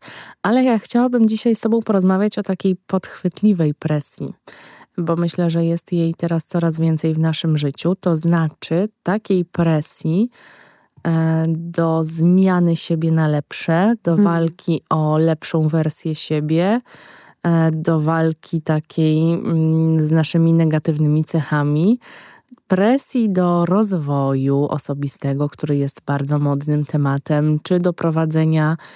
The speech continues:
Speaker 1: zdrowszego stylu życia. E, co ty o tym myślisz? Czy ty też to widzisz, że to jest?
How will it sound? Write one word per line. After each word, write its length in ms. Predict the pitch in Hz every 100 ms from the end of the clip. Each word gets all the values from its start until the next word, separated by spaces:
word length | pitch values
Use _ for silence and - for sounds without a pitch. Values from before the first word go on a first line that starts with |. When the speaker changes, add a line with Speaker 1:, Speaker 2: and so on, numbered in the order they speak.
| - - -
Speaker 1:
zdrowszego 680 | 151 156 170 - 175 160 160
stylu 380 | - 165 160 151
życia. 800 | 143 143 139 - - 143 139 147 - - - - -
E, 640 | 160 156 156 151 156 160 160 -
co 140 | 320
ty 220 | - 294
o 120 | - 190
tym 340 | 190 180 180
myślisz? 460 | 160 147 - 160 -
Czy 120 | 175
ty 120 | 208
też 200 | 240 226
to 120 | 233
widzisz, 500 | 196 190 160 233 -
że 240 | 196 180 180
to 160 | 185
jest? 640 | 165 156 254 - - -